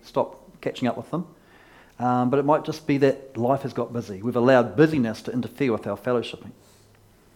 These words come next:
Or it could be a spiritual or emotional gap. Conflict in a relationship which stops us from fellowshipping with one another as we might have done in the past.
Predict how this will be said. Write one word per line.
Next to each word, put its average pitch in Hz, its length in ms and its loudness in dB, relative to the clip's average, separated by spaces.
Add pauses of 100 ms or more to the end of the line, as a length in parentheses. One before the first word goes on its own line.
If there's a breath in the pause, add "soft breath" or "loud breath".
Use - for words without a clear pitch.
(720 soft breath)
Or 156 140 10
it 170 80 6
could 196 200 8
be 180 100 10
a 160 80 8
spiritual 175 580 2
or 147 160 6
emotional 131 800 4 (520)
gap. - 320 -6 (600)
Conflict 180 420 0
in 165 80 0
a 147 40 2
relationship 135 680 2
which - 180 -10
stops - 500 0 (100)
us 127 140 0
from 117 160 -4
fellowshipping 127 480 0
with 113 180 -6
one 120 120 0
another 117 440 0 (460 soft breath)
as 110 140 -4
we 113 120 -2
might 123 180 2
have 107 120 -4
done 110 180 0
in 98 60 -4
the 98 80 -8
past. - 500 -8